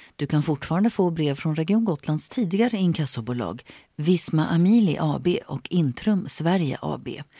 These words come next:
Vi flyttar inte över befintliga ärenden utan bytet gäller endast nya ärenden. Har du pågående ärenden och eller avbetalningsplaner hos Visma Amili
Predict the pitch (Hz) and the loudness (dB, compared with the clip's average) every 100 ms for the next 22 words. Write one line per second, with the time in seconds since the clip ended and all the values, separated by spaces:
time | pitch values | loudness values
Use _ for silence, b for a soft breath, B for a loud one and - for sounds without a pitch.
0 | B B B 143 139 - 147 151 170 160 | B B B -4 -4 -4 -4 -2 -2 -2
1 | 143 240 208 208 135 127 135 175 175 160 | -2 -2 0 0 -2 -4 -4 -2 -2 -4
2 | 143 - 139 127 127 143 151 - 226 247 | -4 -2 -2 -2 -4 -4 -6 -4 0 2
3 | 233 226 - 185 - 123 131 147 135 123 | 4 2 0 -4 -4 -4 -4 -2 -2 -4
4 | - 156 135 147 147 123 120 120 143 - | -2 0 0 0 -2 -4 -6 -10 -12 -18
5 | B B B B B B - 208 208 - | B B B B B B -4 0 0 2
6 | 226 160 214 247 - 185 147 139 143 143 | 0 2 2 2 0 0 0 -2 -2 -4
7 | - 175 _ - 160 156 - 170 147 - | -4 -6 _ -6 -2 -2 -2 -2 -2 -2
8 | 151 143 - 226 233 156 135 143 - 160 | -2 -2 -2 -2 0 -2 -4 -6 -6 -6
9 | 156 - 143 - 190 160 139 143 | -6 -4 -6 -2 0 0 0 -2